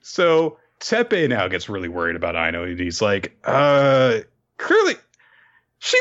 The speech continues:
won't overwork herself to death, right? That's not gonna happen, right?" I mean, and he does bring up the logical point of, "I mean, if she works herself to death,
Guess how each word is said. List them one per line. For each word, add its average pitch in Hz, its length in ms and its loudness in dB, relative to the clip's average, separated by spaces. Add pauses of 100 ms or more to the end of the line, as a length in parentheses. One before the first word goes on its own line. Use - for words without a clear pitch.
won't 277 160 4
overwork 156 760 0
herself - 420 -2
to 120 100 -4
death, 123 300 0
right? 98 260 -6
That's - 260 0
not 214 180 0
gonna 131 200 0
happen, 92 420 -2
right?" 170 380 2 (760)
I - 100 -2
mean, 214 380 0 (420)
and 180 140 0
he 196 80 0
does 247 300 2
bring 180 220 -2
up 165 120 0
the 147 60 2
logical 143 400 0
point 143 260 0
of, 117 180 0 (320)
"I 185 140 2
mean, 196 340 -2 (140)
if 190 160 0
she 190 240 -4
works 214 340 -2
herself 170 280 0
to 135 80 -8
death, 135 240 2